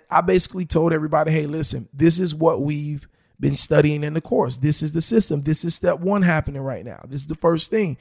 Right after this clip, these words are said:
And we were able to line and set the trade up. And you can actually go on my Instagram if you're listening today, um, and you can see the trade setup that we caught and all that stuff. And I basically outlined all the T Ps. I marked up the chart. I sent the chart to all the traders in the group.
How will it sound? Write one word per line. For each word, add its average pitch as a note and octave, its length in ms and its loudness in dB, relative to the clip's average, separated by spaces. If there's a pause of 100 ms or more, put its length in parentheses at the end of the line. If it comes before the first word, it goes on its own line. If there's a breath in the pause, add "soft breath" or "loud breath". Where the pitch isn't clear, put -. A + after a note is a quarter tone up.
(260 soft breath)
And C#3 120 0
we F3+ 80 8
were G3 100 4
able F3+ 220 2
to D#3+ 100 -2
line D#3+ 480 -2
and D3 100 -4
set - 280 0
the D#3+ 40 -8
trade D#3+ 360 2
up. D3+ 160 4
And D3+ 80 -6
you D3+ 80 -6
can D#3+ 100 -8
actually D#3 240 -8
go D3+ 140 0
on C#3+ 60 -4
my C#3+ 140 -8
Instagram D3+ 480 -4
if C3+ 120 -6
you're C#3+ 100 -4
listening C#3+ 300 -4
today, C#3+ 340 -4 (340 soft breath)
um, C#3 440 -4
and C#3 100 0
you D3 100 -2
can C#3 140 -8
see D#3 240 -2
the C#3+ 120 -2
trade D3 280 -4
setup C#3 240 -4
that B2 160 -6
we C3 80 -8
caught C#3 300 2
and C3+ 100 -8
all C3+ 140 -8
that C3 140 -6
stuff. C#3+ 280 -2 (300 soft breath)
And D3 120 -2
I C#3 120 2
basically E3 560 0
outlined D3 580 -2
all D#3 220 0
the D#3 80 -2
T E3 180 -2
Ps. D3+ 320 -2
I C3+ 80 -2
marked D3 300 2
up - 100 -4
the D3+ 80 -4
chart. D3 400 2
I - 120 -8
sent - 260 0
the D3+ 80 -2
chart D3 320 2
to C#3+ 80 -4
all D3 180 0
the C#3+ 80 -6
traders D3 380 -2
in C#3+ 80 -6
the C#3 60 -10
group. E3+ 340 10